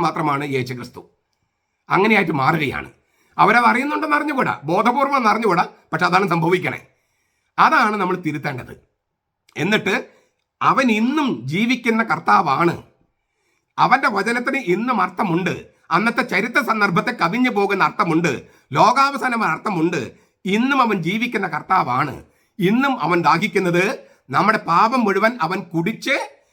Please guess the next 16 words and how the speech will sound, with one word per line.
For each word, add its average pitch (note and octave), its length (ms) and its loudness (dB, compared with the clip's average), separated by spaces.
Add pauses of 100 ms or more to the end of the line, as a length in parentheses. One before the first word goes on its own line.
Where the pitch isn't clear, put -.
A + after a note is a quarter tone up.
(160)
രൂപാന്തരപ്പെടുത്തി G#3+ 840 0 (400)
നമ്മെ F3 300 -2
നീതിമാന്മാരെ G3+ 680 0
പ്രഖ്യാപിക്കാൻ F3+ 840 -4
അവൻ D#3 240 -2
ആഗ്രഹിക്കുന്നു, F3 600 -2
അവൻ D#3 160 -2
ദാഹിക്കുന്നു. B2+ 540 -6 (480)
ആ F#3 140 6 (240)
ദാഹം D#3 280 0 (380)
നമുക്ക് C3 280 -6
തീർത്തു C#3+ 280 -6
കൊടുക്കാം. B2 320 -4 (320)
അങ്ങനെ D#3+ 300 0 (320)
നമുക്ക് C#3 360 -4 (140)
നീതിമാന്മാരായി D#3 880 2